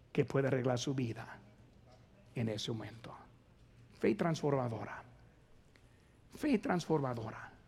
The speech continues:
Para el creyente, hermanos, es uno que decide, "Yo voy a comprometerme a lo que Dios me ha dado en oportunidad". Comprometido.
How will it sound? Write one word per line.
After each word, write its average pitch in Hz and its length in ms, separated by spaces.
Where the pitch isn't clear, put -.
Para 233 180
el 247 60
creyente, 202 480
hermanos, 117 540
es 170 220
uno 165 580
que 180 100
decide, 165 560
"Yo 165 300
voy 147 460
a 160 160
comprometerme 135 1200
a 147 120
lo 151 260
que 131 200
Dios 151 960
me 151 120
ha 127 100
dado 123 580
en 127 160
oportunidad". 113 840
Comprometido. 175 1080